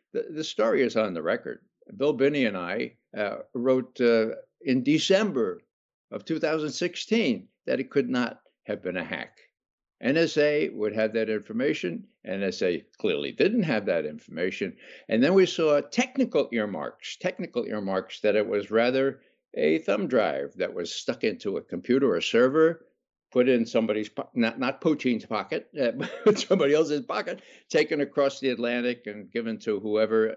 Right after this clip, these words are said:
and WikiLeaks published it. Now, that was big. I could have full trust in Bill Binney because of his universally ex-, accepted and, and revered reputation still at N S A,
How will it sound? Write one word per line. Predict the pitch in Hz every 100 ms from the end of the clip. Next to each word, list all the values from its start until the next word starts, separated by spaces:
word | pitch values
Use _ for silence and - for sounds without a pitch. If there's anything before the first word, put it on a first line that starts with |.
| -
and | 104 90
WikiLeaks | 117 180 147 107 101 - -
published | 285 285 196 -
it. | 80 -
Now, | 165 147 - - - _ -
that | -
was | - 196
big. | - 302 220 - _ _ _ _ _
I | - 330
could | - 208 190
have | 160 160
full | - 247 262 240 - _
trust | - 269 202 - 147
in | 107
Bill | 120 104
Binney | 107 123 165 165 -
because | 143 - 147 127
of | 123
his | 113 107 123
universally | 151 196 123 165 170 123 107 101 -
ex-, | - - - - -
accepted | - - - - - 135 110 -
and, | 101 90 82 80
and | - 85 87
revered | 98 82 135 180 120 87 - -
reputation | - 113 98 - 220 247 - 123 -
still | - - - 165 294 190 131
at | 123
N | 131 127
S | 123 127
A, | 185 208 196